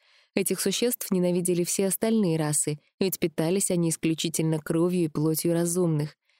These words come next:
Травоядных среди моросов не было и не могло быть, потому что кроме банального насыщения для существования им нужен был страх и магия жертвы.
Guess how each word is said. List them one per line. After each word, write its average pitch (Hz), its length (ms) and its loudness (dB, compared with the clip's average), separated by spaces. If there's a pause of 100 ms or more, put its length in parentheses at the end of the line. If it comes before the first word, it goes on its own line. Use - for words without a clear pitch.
(120)
Травоядных 165 720 0
среди 151 300 2
моросов 151 500 0
не 160 260 2
было 175 200 2
и - 160 -2
не 175 140 2
могло 180 380 2
быть, 196 420 0
потому 170 360 0
что 165 220 -2
кроме 180 420 2
банального 165 680 2
насыщения 147 840 0 (200)
для 202 120 2
существования 175 920 0
им 156 80 2
нужен 156 340 2
был 151 240 0
страх 147 540 -2 (380)
и 165 100 2
магия 143 440 0
жертвы. 143 520 -4